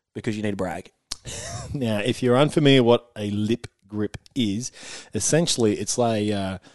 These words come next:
Speaker 2: it's like a, a holding device, if you will,
Speaker 1: Yep.
Speaker 2: Redmond, um, with a couple of pinches at the end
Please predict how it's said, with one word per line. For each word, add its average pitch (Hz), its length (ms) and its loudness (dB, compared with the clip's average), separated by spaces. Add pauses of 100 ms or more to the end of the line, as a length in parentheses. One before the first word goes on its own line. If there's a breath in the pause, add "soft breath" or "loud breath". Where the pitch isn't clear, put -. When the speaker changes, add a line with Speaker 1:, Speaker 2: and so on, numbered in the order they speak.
(380 soft breath)
Speaker 2:
it's 98 220 -8
like 135 300 -2
a, 95 340 -2 (640)
a 82 140 -6
holding 139 680 6
device, 110 640 2
if 92 160 -4
you 85 100 -8
will, 82 340 -6 (220)
Speaker 1:
Yep. - 80 -4
Speaker 2:
Redmond, 98 400 -4 (140)
um, 87 420 -8
with 98 140 -6
a 95 60 -2
couple - 280 0
of 139 100 0
pinches 143 480 4
at 139 80 4
the 113 160 0
end 117 300 -2